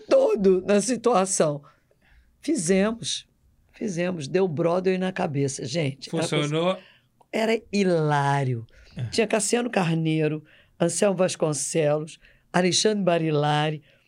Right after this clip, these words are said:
Speaker 1: Renato Rabelo.
Speaker 2: <laughs> Cheio de amigos.
Speaker 1: Só tinha homem. Era só homem. E, é, e falavam de uma mulher que nunca aparecia,
Speaker 2: <laughs>
Speaker 1: que era uma grande atriz.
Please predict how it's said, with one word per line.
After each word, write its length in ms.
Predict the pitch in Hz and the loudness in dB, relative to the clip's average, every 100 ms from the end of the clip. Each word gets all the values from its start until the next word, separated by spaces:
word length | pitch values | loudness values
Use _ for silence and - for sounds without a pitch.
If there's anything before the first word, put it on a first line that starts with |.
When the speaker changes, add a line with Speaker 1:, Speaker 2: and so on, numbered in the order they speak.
| _ _ _ | _ _ _
Speaker 1:
Renato 520 | 175 196 214 220 190 | -2 2 2 0 -2
Rabelo. 580 | 165 175 127 151 156 151 165 - - | 0 0 -2 -2 0 0 -4 -8 -12
Speaker 2:
<laughs> 360 | 202 202 170 151 | -8 -6 -6 -8
Cheio 260 | 139 170 165 | -8 -8 -6
de 100 | 160 | -4
amigos. 220 | 147 131 | -4 -2
Speaker 1:
Só 140 | 247 | -2
tinha 280 | 247 277 277 | 0 0 0
homem. 600 | 269 262 277 220 160 123 - - - - _ | 0 0 0 2 0 -2 -10 -20 -20 -20 _
Era 160 | 226 233 | -2 0
só 320 | - 240 226 | 2 2 2
homem. 220 | 220 220 - - | 2 -2 -4 -2
E, 280 | 277 330 - _ _ _ | 0 0 -4 _ _ _
é, 320 | 247 262 269 | 2 2 0
e 40 | 247 | 0
falavam 600 | 196 247 254 277 262 294 | 2 2 2 0 0 0
de 120 | 233 | 0
uma 160 | 285 294 | 0 0
mulher 500 | 311 311 254 240 233 | 0 2 4 2 0
que 120 | 269 | -2
nunca 360 | 277 320 311 285 | 0 0 2 2
aparecia, 880 | 269 302 339 - - 262 190 143 - _ - - | 2 2 2 0 0 2 2 2 -4 _ -20 -20
Speaker 2:
<laughs> 280 | - - - | -18 -18 -2
Speaker 1:
que 100 | 240 | 0
era 100 | 240 | 2
uma 160 | 240 | 2
grande 400 | 208 214 262 262 | 2 4 2 2
atriz. 420 | 269 269 190 175 | 0 2 0 0